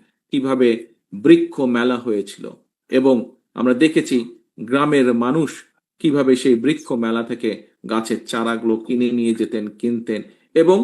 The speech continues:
তাদের বাড়ির আঙিনা হোক, বিভিন্ন জায়গায় হোক, বৃক্ষ রোপণ করতেন, এই কার-, বৃক্ষ চারাগুলো রোপণ করতেন। এই সব কর্মসূচি, হাজার হাজার যে গাছ লাগানো হয়েছিল,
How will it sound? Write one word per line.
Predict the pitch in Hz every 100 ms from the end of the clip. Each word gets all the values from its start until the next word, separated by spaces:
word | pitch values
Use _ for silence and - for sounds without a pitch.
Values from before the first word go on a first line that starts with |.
| - _ _
তাদের | 127 127 123
বাড়ির | 123 131 143
আঙিনা | 120 147 156 135
হোক, | 123 123 120 - -
বিভিন্ন | 135 151 147 120
জায়গায় | 113 113 110 113
হোক, | 101 - _ _
বৃক্ষ | 98 120 127 - -
রোপণ | 104 104 104 107 90
করতেন, | - - - -
এই | 92
কার-, | 101 - - - _ _ _ -
বৃক্ষ | 107 110 120
চারাগুলো | - 113 107 104 101
রোপণ | 110 120 98
করতেন। | - - - - _ _ _ _ _ _ _ _
এই | 180 220 233
সব | 226 - 208 196 185 - _ _ _ _
কর্মসূচি, | 151 160 170 170 170 156 151 131 - _
হাজার | - 175 185
হাজার | 175 160
যে | 139 120
গাছ | 127 151 -
লাগানো | 139 127 127
হয়েছিল, | 117